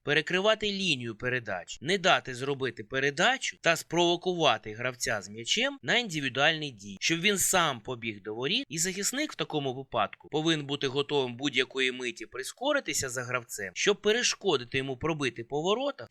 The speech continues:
чи хоча б, щоб атакуючий гравець бив по воротам поспіхом з перешкодою.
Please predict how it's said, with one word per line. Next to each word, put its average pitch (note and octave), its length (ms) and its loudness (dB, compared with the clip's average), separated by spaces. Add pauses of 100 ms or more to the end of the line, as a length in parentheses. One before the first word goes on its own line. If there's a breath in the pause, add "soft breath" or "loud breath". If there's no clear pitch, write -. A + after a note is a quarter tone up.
(120)
чи C#4 220 0
хоча A3+ 400 4
б, G#3+ 40 -6 (480 loud breath)
щоб D#3+ 320 4
атакуючий D#3+ 680 2
гравець C#3+ 560 4 (140)
бив D#3+ 200 6
по C3+ 160 2
воротам F#3+ 480 4
поспіхом B2+ 640 4
з - 80 -8
перешкодою. A#2 920 2